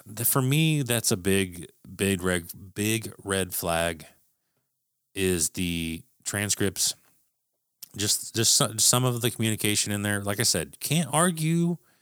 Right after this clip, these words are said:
the fact that the guy has gotten things right. Can't argue that. It's fucking wild. Uh, and the photographs. The photographs are concerning.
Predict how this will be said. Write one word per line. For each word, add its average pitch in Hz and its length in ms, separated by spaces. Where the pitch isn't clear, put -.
the 123 80
fact 127 320
that 117 120
the - 80
guy 120 460
has 98 220
gotten 104 320
things 101 260
right. 76 260
Can't 87 260
argue 80 280
that. 71 220
It's 92 180
fucking 90 360
wild. 76 420
Uh, 98 340
and 107 140
the 92 40
photographs. 87 640
The 107 80
photographs 120 520
are 113 40
concerning. 95 640